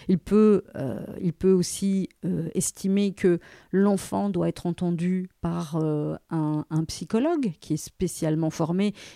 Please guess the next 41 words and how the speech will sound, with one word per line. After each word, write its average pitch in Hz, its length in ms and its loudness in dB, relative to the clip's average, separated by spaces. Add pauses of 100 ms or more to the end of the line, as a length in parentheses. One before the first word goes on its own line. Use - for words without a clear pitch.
et 175 80 -2
qui 185 160 -2
va 175 100 0
peut-être 165 560 -2 (300)
mieux 196 320 8
comprendre 180 800 -2
qui 190 160 -2
s-, - 240 -6 (100)
qu'est-ce - 240 0
qui 202 120 -2
sous-tend, 208 600 -2 (380)
euh, 160 320 2
ce - 140 -6
que - 100 0
l'enfant, 165 720 -2 (100)
euh, 147 460 -4 (160)
a 165 100 4
expliqué, 175 800 -2
euh, 151 180 -8
lors 165 320 -2
de 160 140 -2
l'audition 165 560 -4
qu'il 160 180 -6
a 147 60 -2
donnée, 143 520 -2
euh, 113 280 -8
au 160 100 0
juge. 269 260 4 (300)
Voilà, 208 160 4
il 196 40 6
y - 20 4
a 180 40 4
une 175 60 2
série 269 380 0
d'outils, 214 580 -2 (540)
euh, 175 480 2 (120)
à 247 100 4
la 262 100 6
disposition 196 920 -2 (320)
du 160 240 2
juge, 233 480 4